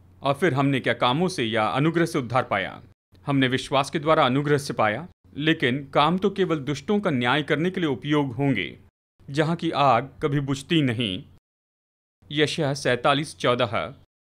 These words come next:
ये कहता है, "देख, वे भूसे के समान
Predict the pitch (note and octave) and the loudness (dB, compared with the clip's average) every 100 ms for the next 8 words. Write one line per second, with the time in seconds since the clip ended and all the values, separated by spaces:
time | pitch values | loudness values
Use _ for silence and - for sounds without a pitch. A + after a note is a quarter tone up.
0 | _ _ _ - D3+ D3+ C#3+ C#3 D3+ C3 | _ _ _ -6 -4 0 -2 2 0 2
1 | C#3+ C#3+ A#2 C#3 - _ _ _ - D3+ | 2 2 0 -4 -16 _ _ _ -6 -2
2 | D3+ B2+ F3 - G3+ G3+ - B2+ C#3+ A#2+ | 0 0 -2 0 0 -2 0 0 4 4
3 | G2 D3 | 2 -4